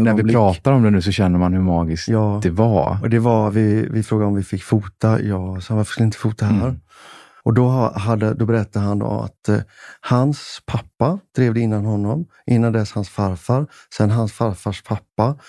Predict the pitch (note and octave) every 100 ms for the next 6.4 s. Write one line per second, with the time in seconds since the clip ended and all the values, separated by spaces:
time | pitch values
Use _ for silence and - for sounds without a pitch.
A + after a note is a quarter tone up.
0 | - - B2 C3+ C#3 B2+ C3 B2 D#3+ -
1 | - - - - _ _ _ - B2+ -
2 | F#2 F#2+ B2 E3 G3 G2+ F2+ F#2+ C3 A#2
3 | G#2+ B2 - G#2 G2+ G2 - F#2+ A#2+ D#3+
4 | - _ - - A#2 G#2+ A2 B2+ A#2 A2
5 | A2 C#3 C#3 C3 G2+ A2+ - _ - -
6 | G#2+ G2 A2